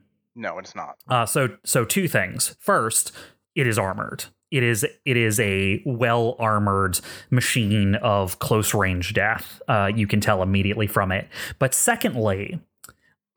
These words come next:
Speaker 2: it has some sort of stampede defense system. Uh, you as, like, a master of arms and armor, uh, are kind of able to notice it. Something about its movements, it kind of, like, dives through the attack as you send it at it.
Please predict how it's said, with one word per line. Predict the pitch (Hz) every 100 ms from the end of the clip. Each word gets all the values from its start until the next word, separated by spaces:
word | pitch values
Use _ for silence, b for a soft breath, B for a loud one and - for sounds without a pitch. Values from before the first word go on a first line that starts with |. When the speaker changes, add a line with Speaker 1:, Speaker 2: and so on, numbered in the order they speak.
| -
Speaker 2:
it | 147
has | 180 220 -
some | - 165 202
sort | 202 - 147 151 -
of | 135 117 110 104 123
stampede | - - 127 123 - 139 123
defense | 120 - 98 107
system. | - 156 - 151 170 190 196 B B B
Uh, | 127 117 107 113
you | 131 139 147
as, | 135 123
like, | 110 101
a | 104
master | 110 113 110 117
of | 104
arms | 117 110 110 104
and | 98
armor, | 113 107 104 104 98 104 - -
uh, |
are | 104 98 98 120 104
kind | - 120
of | 110
able | 117 110 104
to | 104 - 107 98 95 98 -
notice | 120 104 123 -
it. | 175 202 - B B B B
Something | - 170 190 226
about | 196 165
its | 135 -
movements, | 120 117 127 120 101 117
it | -
kind | - 175
of, | 196
like, | 139 117 107
dives | 120 120 127 117 - -
through | - 104 110 117 110
the | 107 98
attack | 90 - 113 98 101 - -
as | 117 104
you | 110
send | 104 104 101
it | 113
at | 123 131
it. | 160 180